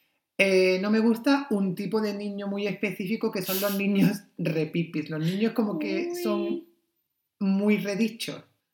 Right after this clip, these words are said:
Speaker 2: Pobres.
Speaker 1: Sí, los niños que hablan como si fueran personas mayores.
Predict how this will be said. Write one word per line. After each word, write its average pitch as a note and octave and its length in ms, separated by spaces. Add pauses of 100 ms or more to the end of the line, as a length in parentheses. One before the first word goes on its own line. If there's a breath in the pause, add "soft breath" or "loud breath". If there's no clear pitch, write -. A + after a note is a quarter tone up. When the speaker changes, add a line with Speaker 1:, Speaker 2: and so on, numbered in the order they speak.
(140)
Speaker 2:
Pobres. - 560
Speaker 1:
Sí, - 500
los E3+ 180
niños G3+ 320
que G3+ 720 (100)
hablan G#3+ 360
como G#3 180
si F3+ 140
fueran G#3 320
personas G3 440
mayores. D3+ 540